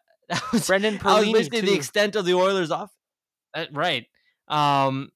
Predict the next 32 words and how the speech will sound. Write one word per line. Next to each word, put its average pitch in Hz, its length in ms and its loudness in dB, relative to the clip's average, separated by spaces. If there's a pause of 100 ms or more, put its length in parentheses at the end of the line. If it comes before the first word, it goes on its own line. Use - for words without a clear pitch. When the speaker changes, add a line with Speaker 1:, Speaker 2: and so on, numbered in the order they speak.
(140)
Speaker 1:
but, 156 280 -2
uh, 143 560 2 (440)
yeah, 202 180 -2
it 156 100 -2
didn't 214 220 0
feel 214 280 -4
like, 190 480 -2 (260)
you 180 80 -8
know, 170 100 2
the, 165 120 -6
it, 190 260 -4
it 208 80 0
really 220 220 2
showed, 226 280 0
like, 131 120 -2
the 139 100 -4
Oilers 165 260 0
can't 180 340 -4
really 160 260 -4
generate 147 440 -4
any 151 220 -6
offense. 151 320 -2
That's 180 120 -4
their 160 100 -2
problem. 160 220 0
That's 170 120 -6
been 180 120 -4
their 151 80 0
problem 156 200 0
the 139 60 0
entire 131 200 0
year. 131 360 -4